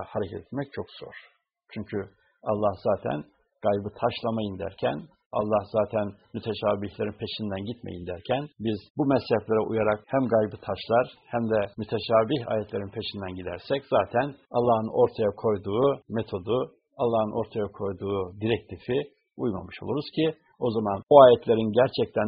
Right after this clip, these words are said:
ne anlama geldiğini anlamamız mümkün değil. Günümüzde Müslümanların inanç yapılarını sadece bu mezhepler oluşturmamakta. Yani tarihimizden bu mezhepler geliyor ama Maturidi, Caferi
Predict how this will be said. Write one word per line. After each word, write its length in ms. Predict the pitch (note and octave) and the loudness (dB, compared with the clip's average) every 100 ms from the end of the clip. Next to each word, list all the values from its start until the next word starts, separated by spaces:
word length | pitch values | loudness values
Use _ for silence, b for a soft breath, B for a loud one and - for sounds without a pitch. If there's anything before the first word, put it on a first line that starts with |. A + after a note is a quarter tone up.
| A2 | 0
ne 60 | |
anlama 320 | A2 G2+ G2 | 0 0 -4
geldiğini 460 | F#2+ G2 F#2 F#2 B2 G#2+ | -4 -2 -2 -4 -4 -2
anlamamız 400 | F#2+ F#2+ A#3+ - | -4 -6 -10 -12
mümkün 260 | G3 - - | -16 -18 -20
değil. 160 | - _ _ | -20 _ _
Günümüzde 580 | A2 C3 E3 F3 C#3+ E3+ E3 - _ - A#2+ | -2 2 4 4 6 8 8 4 _ -6 -4
Müslümanların 680 | A#2 C3 C3 C3 C3 D3+ G#2 - - | -2 2 4 6 6 6 2 -6 -6
inanç 300 | A#2+ D#3 D#3 | 0 0 0
yapılarını 540 | - - G#2+ F#2+ F#2 B2 E3 _ _ _ _ _ - | 0 0 0 -2 -2 -6 -8 _ _ _ _ _ 4
sadece 480 | - F3 C3+ G#2 G2 - - _ _ | 10 10 8 0 -4 -10 -16 _ _
bu 60 | D#3+ D3+ | -2 0
mezhepler 500 | B2 - A#2 G#2+ G#2+ - | 0 0 -2 0 -2 -2
oluşturmamakta. 760 | A#2 - C3+ D#3 A#2 F#2 - E2+ - _ - | -8 -8 -4 0 0 -2 -8 -12 -14 _ -6
Yani 340 | G2+ G#2 A2 G2+ - b b b | -2 -2 -4 -8 -14 b b b
tarihimizden 580 | A2+ A2 A2+ A2 G2+ A#2 G#2+ | 2 4 2 -2 -2 -4 -2
bu 60 | G#2+ | -6
mezhepler 400 | A2 - G#2+ A2+ G#2+ | -6 -6 -6 -4 -4
geliyor 240 | G#2+ A#2+ D#3+ | -2 2 4
ama 120 | F#3+ A#2+ - | 4 2 -2
Maturidi, 640 | G#2 A2 G#2+ - G2+ F#2+ G#2 G#2 _ | -2 0 0 -2 -8 -4 -4 -6 _
Caferi 500 | G#2+ G#2+ G#2 A2 G#2 | 0 2 2 -2 -2